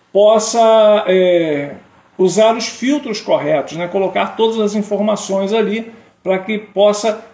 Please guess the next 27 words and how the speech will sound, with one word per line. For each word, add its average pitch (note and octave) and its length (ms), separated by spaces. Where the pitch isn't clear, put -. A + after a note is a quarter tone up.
ter G#3+ 420
o F#3+ 60
melhor G#3+ 420
resultado, G#3 720
né? F3+ 180
Pra E3 160
seja, F#3+ 480
seja G3+ 380
mais G#3 360
ranqueado G3 840
na F3+ 140
hora F3 260
da F#3 80
pesquisa F3+ 640
do F3+ 120
cliente F3+ 420
nesses G3 440
portais F3+ 420
verticais. F#3 540
Quando C4+ 260
a A#3+ 40
gente A3 260
vai D3+ 340
para F3+ 320
as D#3+ 200
mídias G#3+ 340
sociais, F#3+ 680